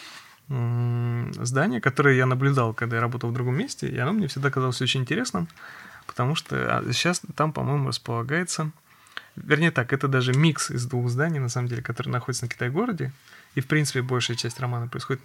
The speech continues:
на Китай-городе, потому что это действительно какой-то район, где я там много времени про-, провёл, потом и, и когда учился, и когда работал,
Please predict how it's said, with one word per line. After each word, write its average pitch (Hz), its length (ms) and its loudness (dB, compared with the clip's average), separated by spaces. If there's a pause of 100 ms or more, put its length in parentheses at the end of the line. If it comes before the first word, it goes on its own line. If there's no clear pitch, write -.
на 127 120 -2
Китай-городе, 180 500 -2
потому 139 260 -4
что 123 400 -4 (480)
это 127 280 -2 (260)
действительно 143 400 0
какой-то 127 340 0
район, 143 180 2
где 123 120 -2
я 117 80 -4
там 113 140 -8
много 123 300 0
времени 117 360 -2
про-, 123 340 -2 (400)
провёл, 123 840 0
потом - 220 -6
и, 127 140 -2 (220)
и 127 160 -4
когда 120 280 -2
учился, 165 540 0
и 131 100 -6
когда 117 300 -10
работал, 147 480 -2